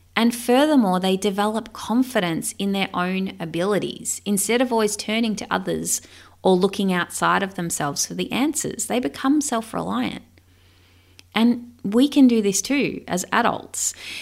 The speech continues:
It's quite similar to when we look for praise and, um, confirmation from outside of ourselves.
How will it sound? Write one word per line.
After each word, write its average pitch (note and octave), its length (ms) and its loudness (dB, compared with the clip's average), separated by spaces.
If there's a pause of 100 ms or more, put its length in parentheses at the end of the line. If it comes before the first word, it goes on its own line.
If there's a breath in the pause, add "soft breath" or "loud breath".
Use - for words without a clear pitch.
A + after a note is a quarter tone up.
(220 loud breath)
It's A#3+ 200 4
quite A#3+ 460 0
similar G#3 420 0
to G3+ 140 -6
when F#3+ 140 0
we E3+ 80 0
look F3+ 220 0
for - 140 -6
praise F3 720 -2
and, D3+ 680 -2
um, C#3 1000 -4
confirmation D#3 1120 -2
from E3+ 180 2
outside D3 540 2
of D3 120 -6
ourselves. - 920 -8